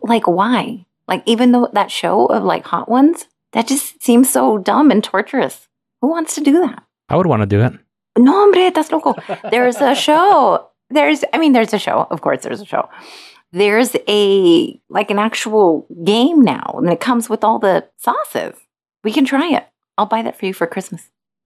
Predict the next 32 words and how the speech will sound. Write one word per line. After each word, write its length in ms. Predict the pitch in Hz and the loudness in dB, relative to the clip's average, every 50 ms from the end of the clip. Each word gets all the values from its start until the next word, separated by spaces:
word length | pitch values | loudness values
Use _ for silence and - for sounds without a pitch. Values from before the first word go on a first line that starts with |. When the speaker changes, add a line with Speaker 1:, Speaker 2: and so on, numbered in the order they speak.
| - - - - - _ _ _ _ _ - | -18 -16 -18 -18 -20 _ _ _ _ _ -6
Speaker 2:
The 120 | 127 131 123 | -4 -4 -2
game 320 | 120 - 143 156 180 185 | -2 0 0 0 2 2
I 60 | 165 | 2
haven't 280 | 147 143 123 123 117 110 | 0 0 0 0 -2 -2
seen, 280 | - - 110 104 104 | -2 0 0 2 2
but 100 | 101 107 | 2 0
I 60 | 107 107 | 0 2
have 200 | 107 110 110 107 | 2 0 0 -2
seen 220 | - - 113 107 | -2 0 0 2
the, 340 | 107 101 98 95 95 95 - - _ | 2 2 2 0 0 -2 -4 -8 _
the 80 | - 110 | -2 2
little 180 | 107 104 104 | 2 2 2
YouTube 380 | 101 107 113 - - 147 131 - | 2 0 -2 -2 -2 -6 -6 -4
thing 320 | - - 127 131 135 127 - _ _ | -4 -2 -2 -2 -2 -4 -8 _ _
where 160 | - - 110 | -6 -2 0
they 100 | 104 101 | 2 2
have, 180 | 98 107 104 101 | 2 2 2 2
like, 200 | 104 98 98 - | 0 0 -2 -2
people 220 | - 110 104 101 | -2 -2 0 0
like 180 | 98 95 95 - 107 | 0 0 0 -2 -6
M-, 220 | 107 104 101 107 - _ _ - | -6 -4 -4 -4 -6 _ _ 0
Mila 300 | 113 110 110 110 107 104 | 2 2 2 2 0 -2
Kunis 640 | - - 123 117 110 110 107 104 107 104 - - 107 | -2 -2 0 0 2 2 2 2 2 0 0 0 -2
and 360 | 98 98 95 98 - - - - - - _ _ - - | 0 0 -2 -2 -4 -8 -16 -20 -20 -20 _ _ -16 -10
just, 180 | - - - | -6 -4 -2
like, 120 | 104 - - | -2 0 0
random 320 | 101 101 104 101 101 101 | 0 2 2 2 0 -2
people 680 | - - - 113 104 - - 95 95 95 92 - - - | -2 -2 -2 -2 0 0 0 0 0 0 -2 -6 -10 -4
eating, 380 | - 107 101 101 98 98 98 98 | -2 -2 0 0 0 2 2 2
uh, 300 | 92 92 90 90 98 104 - - - | 2 0 0 0 -2 -2 -4 -6 -4
buffalo 320 | - 104 - 113 110 104 | -4 -2 -2 0 -2 0
wings. 340 | 101 101 101 107 - - | 0 -2 -4 -6 -8 -14